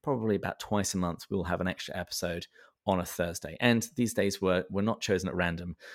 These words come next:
Uh, Lewis would go to the Eagle and Child and have a pint with the Inklings on a Tuesday morning. And on Thursday night, they would get together and they would read the various manuscripts that each of them were working on.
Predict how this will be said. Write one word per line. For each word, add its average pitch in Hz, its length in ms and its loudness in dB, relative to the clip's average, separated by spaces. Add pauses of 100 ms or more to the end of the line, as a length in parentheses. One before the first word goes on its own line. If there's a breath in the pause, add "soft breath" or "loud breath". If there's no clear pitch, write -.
(240 loud breath)
Uh, - 160 -8
Lewis 95 400 4
would 87 220 -4
go 92 300 4
to 87 340 -2
the 87 160 -4
Eagle 87 160 -4
and 90 100 -6
Child 107 440 2
and 92 120 -6
have 90 140 -6
a 82 40 -8
pint 101 300 -2
with 92 100 -8
the 87 60 -6
Inklings 139 520 0
on 98 160 -2
a 92 40 -2
Tuesday 104 360 -2
morning. 135 440 2 (300 loud breath)
And 98 180 4
on 95 80 2
Thursday 98 360 2
night, 87 260 0
they 92 80 -6
would 87 100 -6
get - 160 -8
together 87 460 0
and 87 180 -2
they 82 60 -2
would 82 240 -6
read 87 380 -6
the 87 60 -16
various 87 220 -4
manuscripts 87 580 -4
that 90 200 -8
each - 200 -8
of - 40 -12
them 90 140 -6
were 87 80 -6
working 90 400 0
on. 58 80 -14